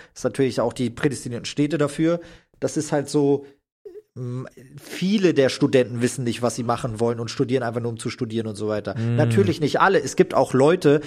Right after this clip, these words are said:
Speaker 1: keine Ahnung, es gibt so Medizinstudentinnen, die wahrscheinlich übelst vercrackt in dem Thema drin sind.
Speaker 2: Ja.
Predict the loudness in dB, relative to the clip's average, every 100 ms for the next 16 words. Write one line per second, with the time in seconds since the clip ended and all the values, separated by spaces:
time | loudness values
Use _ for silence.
0 | -8 0 4 4 4 0 -2 0 0 -2
1 | -2 -4 -4 -4 0 0 -2 -6 -6 -6
2 | -12 -18 -6 -2 0 0 0 0 -4 -2
3 | 0 0 0 0 0 -2 -2 0 0 0
4 | 0 -4 -4 -2 0 2 0 -2 -2 -2
5 | -4 -4 -4 2 4 4